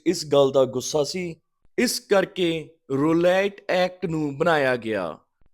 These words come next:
ਇਸ ਦਾ ਮਤਲਬ ਕੀ ਸੀ? ਜੋ ਵੀ ਆਵਾਜ਼ ਚੱਕੂਗਾ, ਉਸ ਨੂੰ ਕੁਚਲ ਦਿੱਤਾ ਜਾਏਗਾ। ਰੋਲੈਟ ਐਕਟ ਦੇ ਅਧੀਨ ਅੰਗਰੇਜ਼ੀ ਹਕੂਮਤ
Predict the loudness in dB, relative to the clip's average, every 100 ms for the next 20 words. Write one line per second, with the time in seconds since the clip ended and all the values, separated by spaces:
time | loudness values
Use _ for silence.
0 | -10 -8 -6 -2 -2 -2 -4 -2 -4 -6
1 | -8 -8 -6 -8 -10 -14 _ _ -20 2
2 | 4 6 6 4 0 0 0 4 4 4
3 | 0 -4 -6 -4 -4 2 2 2 -2 -10
4 | _ _ -2 -2 0 -2 -2 -2 -8 _
5 | _ -8 0 2 2 -2 0 2 2 0
6 | 0 -4 -6 -8 _ _ _ -2 2 2
7 | 2 0 -2 0 0 0 0 4 4 2
8 | -4 -2 -2 -2 -4 -8 _ _ -8 -2
9 | 2 2 2 2 0 0 0 0 2 -2